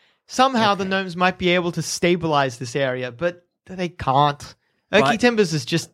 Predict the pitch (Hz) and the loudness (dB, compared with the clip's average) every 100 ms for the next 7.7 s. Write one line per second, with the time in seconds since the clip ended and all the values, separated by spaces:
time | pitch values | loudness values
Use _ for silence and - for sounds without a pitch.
0 | _ - 120 - 127 131 127 120 120 120 | _ -12 -12 -12 -12 -10 -8 -6 -6 -8
1 | 139 131 139 - _ _ _ _ - 135 | -6 -4 -6 -12 _ _ _ _ -12 -8
2 | 151 131 156 135 151 104 90 - 127 135 | -6 -4 -4 -2 -2 -2 -8 -6 -4 -4
3 | 151 131 139 101 117 143 160 - 175 175 | -6 -4 -4 -2 2 2 2 -4 -4 -4
4 | 147 165 165 233 180 117 - _ _ - | -4 -2 0 2 0 0 -8 _ _ -20
5 | 165 190 180 190 - 180 175 135 - 123 | -14 -8 -4 -4 -2 0 2 0 -4 -12
6 | 135 151 156 147 165 110 78 _ _ _ | -6 -4 -2 0 0 -2 -8 _ _ _
7 | - 190 180 180 180 123 | -2 0 2 2 2 0